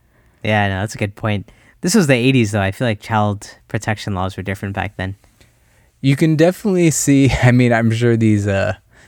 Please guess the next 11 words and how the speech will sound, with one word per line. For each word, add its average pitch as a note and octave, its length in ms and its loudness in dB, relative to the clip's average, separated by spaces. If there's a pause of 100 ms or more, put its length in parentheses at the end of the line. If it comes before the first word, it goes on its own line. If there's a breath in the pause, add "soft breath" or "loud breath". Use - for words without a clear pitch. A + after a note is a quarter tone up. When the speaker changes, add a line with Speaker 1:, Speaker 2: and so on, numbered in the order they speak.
(120 soft breath)
Speaker 2:
these A2+ 180 0
movies G#2+ 320 2
aren't G#2+ 180 0
true G#2+ 160 -4
to G2 100 -4
life, F2+ 320 -4
but G2 140 -6
there's A2 280 0
definitely C3 440 0
some G2+ 400 -2
differences G2+ 1000 -6